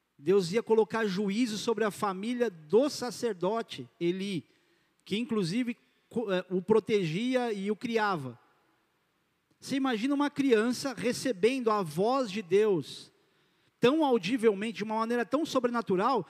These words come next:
que ele imaginou que de fato alguém chamou ele no outro quarto, de tão forte que era essa voz. Agora olha que interessante, pra ele ter essa experiência, o profeta ele tinha que discernir que talvez fosse a hora dele começar a ficar quieto.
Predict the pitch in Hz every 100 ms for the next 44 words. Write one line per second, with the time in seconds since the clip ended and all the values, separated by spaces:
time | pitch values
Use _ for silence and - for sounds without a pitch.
0 | - _ 233 254 262 277 233 233 262 277
1 | 202 240 - 240 277 294 254 240 277 269
2 | 262 247 269 269 - 226 247 190 202 247
3 | 294 139 254 302 - 220 208 196 160 160
4 | 120 - _ _ _ _ _ _ _ _
5 | _ _ _ _ _ _ _ _ _ _
6 | _ _ _ _ 180 214 269 285 277 247
7 | 240 196 - 190 151 - - _ _ _
8 | _ _ _ _ _ _ _ _ - 196
9 | 247 254 - 247 175 185 233 190 196 226
10 | 160 147 123 - _ _ _ _ _ _
11 | _ _ _ _ _ _ _ _ _ _
12 | - 170 208 180 196 226 220 196 180 220
13 | - 170 202 175 202 175 190 190 - 175
14 | 190 - 196 143 185 185 160 156 214 190
15 | 185 151 151 139 - 131 139 123 -